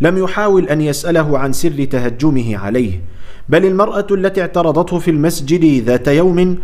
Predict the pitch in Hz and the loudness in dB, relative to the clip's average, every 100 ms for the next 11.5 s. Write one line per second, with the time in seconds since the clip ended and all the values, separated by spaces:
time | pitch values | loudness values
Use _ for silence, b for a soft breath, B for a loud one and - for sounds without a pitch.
0 | B B B 123 139 175 185 190 185 190 | B B B 0 2 2 2 2 2 2
1 | 180 190 190 185 185 190 185 180 170 - | 0 -2 0 2 4 2 2 0 0 0
2 | 175 180 170 180 180 B B B - 127 | 0 0 0 2 0 B B B -2 0
3 | 185 190 185 185 190 208 175 143 156 156 | 2 2 0 0 2 2 0 0 0 0
4 | 156 156 156 165 143 - - 180 143 113 | 0 2 2 2 0 -2 0 0 0 -4
5 | 92 - b b - 107 151 160 - - | -6 -10 b b -6 -2 0 0 -2 -4
6 | 170 160 156 160 160 156 139 135 117 104 | -2 0 0 0 -4 -4 -2 -2 -2 -2
7 | 180 170 165 131 90 - B B B B | -2 2 2 2 -2 -6 B B B B
8 | 123 175 185 190 190 202 208 180 190 190 | 2 4 2 -2 -2 0 0 -2 -4 -4
9 | - 185 170 175 165 160 156 143 143 143 | -4 -2 2 2 2 2 0 0 0 2
10 | 135 113 95 - - 165 185 175 185 151 | 2 0 -6 -10 0 0 0 -2 -2 2
11 | 190 165 151 110 101 | 2 2 2 0 -4